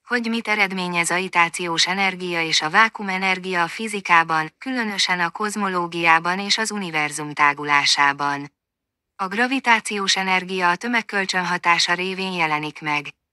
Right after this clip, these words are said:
A gravitációs vonzás eredményeként az anyag és az objektumok egymás felé húzzák egymást.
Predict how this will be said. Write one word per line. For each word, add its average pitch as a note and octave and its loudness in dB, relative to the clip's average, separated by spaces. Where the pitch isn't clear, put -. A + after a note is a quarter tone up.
A G3 -2
gravitációs A3 0
vonzás F#3 2
eredményeként F#3+ -4
az F3 -4
anyag G#3+ -2
és G3 2
az F3 -2
objektumok G3 -2
egymás E3+ 2
felé F#3 0
húzzák D#3 0
egymást. D3 0